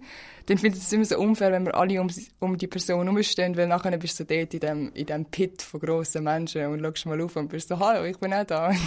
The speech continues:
streckst mal die Hand auf, um da Präsenz zu markieren. <laughs> Ja, ja.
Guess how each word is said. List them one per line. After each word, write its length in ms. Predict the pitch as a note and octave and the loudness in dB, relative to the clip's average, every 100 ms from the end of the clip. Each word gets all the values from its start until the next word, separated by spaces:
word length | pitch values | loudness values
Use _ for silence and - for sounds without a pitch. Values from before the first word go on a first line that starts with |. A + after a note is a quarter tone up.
| C#3+ | -2
streckst 400 | - A3+ A#3 - | 4 8 8 6
mal 120 | G#3 | 2
die 80 | F3 | 6
Hand 200 | G3+ F#3+ G3 | 4 6 2
auf, 120 | F#3+ | 2
um 360 | F#3+ - G3 | 0 0 -2
da 260 | F3+ F#3+ E3+ F3 | -2 -2 -2 0
Präsenz 420 | F#3+ F3+ F3+ G3+ | 2 4 2 2
zu 60 | G#3 | -2
markieren. 520 | G3 - G3+ F3 G#3 - - - | -2 0 0 -2 -8 -6 -6 -4
<laughs> 300 | D4+ A3+ - | -6 -6 -6
Ja, 380 | F3+ E3+ E3 - - - - - - | 0 2 0 -6 -20 -20 -20 -20 -12
ja. 240 | F3+ E3 | -6 -6